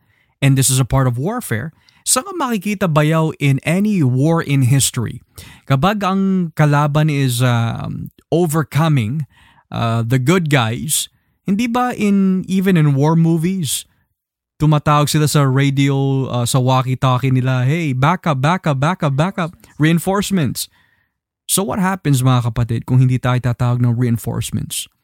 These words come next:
At ano po yung reinforcements na tinutukoy ho dito? The power of the Holy Spirit.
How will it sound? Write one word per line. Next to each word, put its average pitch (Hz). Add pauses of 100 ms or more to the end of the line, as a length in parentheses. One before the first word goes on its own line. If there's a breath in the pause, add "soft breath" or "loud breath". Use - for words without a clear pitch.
(280)
At -
ano 156
po 160
yung 147
reinforcements 139
na 131
tinutukoy 123
ho 127
dito? 123 (640)
The 110
power 139
of 127
the 123
Holy 127
Spirit. -